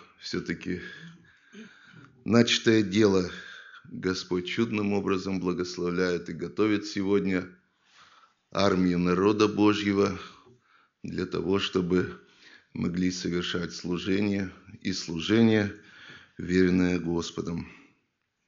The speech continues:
Братья, когда я приехал сюда, то спрашиваю, братья, а тема какая? У нас тема была:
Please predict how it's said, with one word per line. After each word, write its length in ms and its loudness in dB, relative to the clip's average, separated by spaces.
Братья, 280 2
когда 280 4
я 160 10
приехал 580 2
сюда, 500 2
то 360 2
спрашиваю, 640 -2
братья, 360 2
а 20 -2
тема 420 4
какая? 380 -2
У 40 2
нас 300 6
тема 380 4
была: 500 0